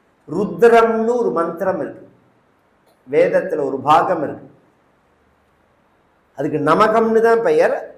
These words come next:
அதை பதினோரு தடவை சொன்னா அதுக்கு ருத்ரம்னு பெயர்.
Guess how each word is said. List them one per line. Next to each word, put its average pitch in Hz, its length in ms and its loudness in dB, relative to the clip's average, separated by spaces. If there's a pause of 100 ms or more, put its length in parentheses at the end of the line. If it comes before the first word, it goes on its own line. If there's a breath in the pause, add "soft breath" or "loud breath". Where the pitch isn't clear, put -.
அதை 190 260 -2 (880)
பதினோரு 233 800 4
தடவை 226 440 2
சொன்னா 214 440 -2
அதுக்கு 185 340 -2
ருத்ரம்னு 190 520 -4
பெயர். 120 420 -12